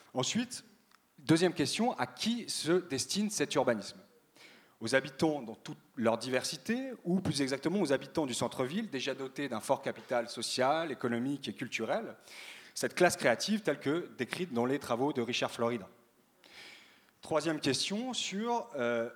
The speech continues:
bah, finalement, qu'est-ce que préfigurent ces, euh, processus de réappropriation des villes ? Est-ce qu'ils préfigurent un process de, euh,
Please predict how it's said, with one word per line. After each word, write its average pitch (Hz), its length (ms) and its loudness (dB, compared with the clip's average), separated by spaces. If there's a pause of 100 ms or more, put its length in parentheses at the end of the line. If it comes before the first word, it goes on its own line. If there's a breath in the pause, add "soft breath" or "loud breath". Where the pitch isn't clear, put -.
(100)
bah, - 140 0
finalement, 170 580 2 (160)
qu'est-ce 202 220 2
que 165 60 6
préfigurent 175 680 -2
ces, 180 480 0
euh, 110 600 2
processus 147 800 0
de 151 100 6
réappropriation 147 800 2
des 131 120 2
villes ? 98 200 -10 (480 loud breath)
Est-ce 139 140 0
qu'ils - 140 -4
préfigurent 160 640 0
un 113 60 0
process 135 400 -2
de, 123 100 0
euh, 107 560 -2